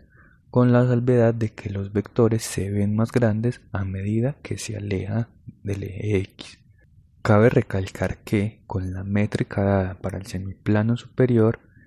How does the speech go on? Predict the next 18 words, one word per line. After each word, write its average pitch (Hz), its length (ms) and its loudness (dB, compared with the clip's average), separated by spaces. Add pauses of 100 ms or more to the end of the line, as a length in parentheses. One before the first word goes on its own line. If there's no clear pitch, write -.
(300)
el 131 240 2
transporte 104 600 -2
paralelo 95 540 0
de 92 140 -6
un 101 180 -6
vector 113 640 2
a 98 120 -6
lo 95 140 -6
largo 90 340 -4
de 87 100 -6
cualquier - 520 -2
curva 113 480 -2 (240)
preserva 104 600 2
la 95 200 0
norma 95 320 -10
de 92 120 -8
ese - 180 -8
vector. - 480 -10